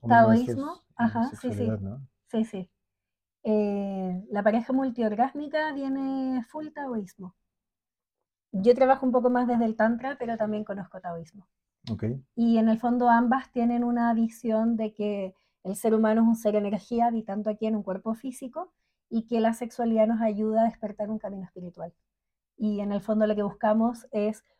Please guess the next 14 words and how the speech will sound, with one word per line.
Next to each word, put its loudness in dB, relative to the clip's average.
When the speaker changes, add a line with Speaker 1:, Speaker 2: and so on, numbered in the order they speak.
Speaker 2:
ocupar 4
nuestra -2
energía -4
sexual 0
para -2
abrir 0
el 0
corazón -4
y -2
despertar -8
la -6
conciencia -12
y -6
poder -4